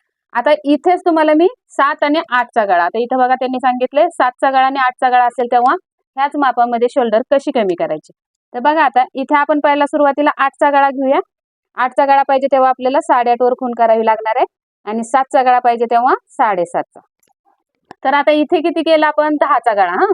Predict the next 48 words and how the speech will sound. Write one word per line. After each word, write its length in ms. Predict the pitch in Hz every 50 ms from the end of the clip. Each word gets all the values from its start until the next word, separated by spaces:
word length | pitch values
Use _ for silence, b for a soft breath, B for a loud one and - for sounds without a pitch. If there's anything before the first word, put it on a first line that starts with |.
| 254 -
इथं 180 | 220 214 - 240
लिहून 220 | 240 254 240 240
ठेवते. 300 | - 220 196 180 - 160
दहा, 300 | 165 233 240 240 277 349 403 - _ _ _ _ _ _ -
हा 100 | 233 240 247 -
अकरा 340 | 247 247 240 - 247 240 254
आहे, 280 | 254 247 233 254 277 370 403 - _ _ _ _ _ _ -
हा 120 | 233 240 233 - 220 226
आठ 140 | 240 240 233
आहे 320 | 254 254 254 233 285 330 440 494 -
आणि 200 | - 233 240 247
हा 180 | 247 220 262 330 453 -
सात 340 | _ - - - - - -
आहे. 240 | 190 185 180 185 165 - _ _ _ _ _ _ _ _ _ _
तर 120 | 269 269
बघा 220 | 285 311 320 320 320
आता 140 | 294 - 285
मध्ये 240 | 285 294 294 285 330
नऊचा 320 | 311 320 330 330 339 339 320
गळा 200 | 311 302 302 302
राहिला. 280 | 294 285 269 240 240 240
मी 60 | 262 285 -
step 260 | - 311 294 302 302
by 80 | 302 311
step 280 | 302 - 302 285 - -
सांगते 280 | 277 247 247 233 247
म्हणजे 220 | 240 240 233 226 226
लक्षात 280 | 220 202 - - 196 185
येईल. 120 | 226 240 294 - _ _ _ _ _
जेव्हा 280 | 226 254 269 285 302 311
आपण 240 | 311 - 311 311 302
दहाचा 400 | 254 269 220 262 277 302 - 311
गळा 240 | 311 285 269 269
घेतला 320 | 269 269 262 240 240 233 233
तेव्हा 320 | 226 254 247 240 240 233
दोन 320 | 233 233 269 285 302 302 302
इंच 240 | 285 269 254 - 285 311
कमी 200 | - 359 349 330
केले, 300 | 277 - 254 233 220 214 214 - _ _ _ _ _ _ _ -
तर 80 | 262
मग 160 | 285 294 311
आता 160 | 311 311 320 330
इथे 240 | 320 294 - 330 339
नऊचा 360 | 320 320 330 339 349 359 349
गळा 220 | 339 339 320 311 320
करणार 380 | 311 311 285 254 226 220 214
आहे 80 | 208 208
आपण. 220 | 202 196 208 202